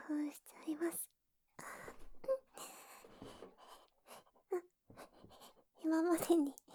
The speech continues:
経験したエッチな体験談を一つお話ししてください。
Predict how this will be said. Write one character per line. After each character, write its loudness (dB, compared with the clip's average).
経 -14
験 6
し -4
た 10
エ 10
ッ 2
チ 6
な 12
体 2
験 6
談 8
を 4
一 2
つ 4
お 10
話 2
し -4
し -12
て -2
く -6
だ 4
さ 2
い。 4